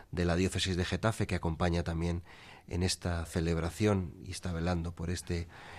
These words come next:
hijo suyo, por don José María, especialmente en el día de hoy.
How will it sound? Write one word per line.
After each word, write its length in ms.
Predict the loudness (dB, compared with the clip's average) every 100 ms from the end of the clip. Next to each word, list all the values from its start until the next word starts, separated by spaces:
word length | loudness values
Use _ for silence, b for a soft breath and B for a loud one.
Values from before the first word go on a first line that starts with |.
| B B
hijo 300 | -2 0 2
suyo, 440 | 4 6 6 4 0
por 120 | -4 -4
don 120 | -4
José 220 | -2 0
María, 420 | 2 4 2 2 B B B B
especialmente 800 | -6 -2 2 4 4 4 2 2
en 100 | 2
el 160 | 2 2
día 200 | 4 4
de 160 | 4
hoy. 200 | 4 2